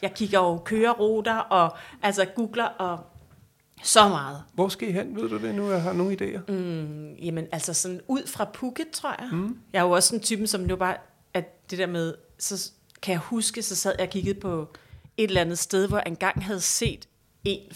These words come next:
Speaker 1: jeg kiggede med noget trip, TripAdvisor, hvor der var nogen, der havde skrevet noget dårligt om det her område.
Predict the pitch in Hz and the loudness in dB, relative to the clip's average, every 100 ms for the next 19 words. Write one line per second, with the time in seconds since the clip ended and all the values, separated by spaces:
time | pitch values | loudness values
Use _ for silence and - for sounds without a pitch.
0 | - 185 190 - 233 247 226 208 190 175 | -4 -2 -2 -6 -2 0 0 0 0 0
1 | - - 269 269 - 269 269 208 170 151 | 0 2 0 0 6 8 8 8 6 6
2 | 151 180 180 185 185 196 202 190 - 190 | 2 2 2 4 2 2 0 0 0 -2
3 | 202 196 175 190 165 190 226 190 156 160 | 0 -2 -2 0 2 2 2 -4 -4 -8
4 | 139 - 147 151 | -8 -8 -10 -10